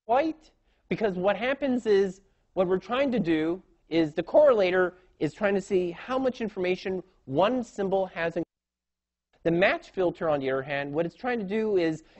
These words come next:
it's trying to sort of enhance the signal as best it can under the conditions with noise presence. So, so, so conceptually, correlator says,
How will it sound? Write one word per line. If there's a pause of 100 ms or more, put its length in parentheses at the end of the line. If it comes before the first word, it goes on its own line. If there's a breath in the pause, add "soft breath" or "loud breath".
(100)
it's
trying
to
sort
of
enhance
the
signal
as
best
it
can
under
the
conditions (220 soft breath)
with
noise
presence. (200)
So, (220 soft breath)
so, (600)
so (640)
conceptually, (320 soft breath)
correlator
says,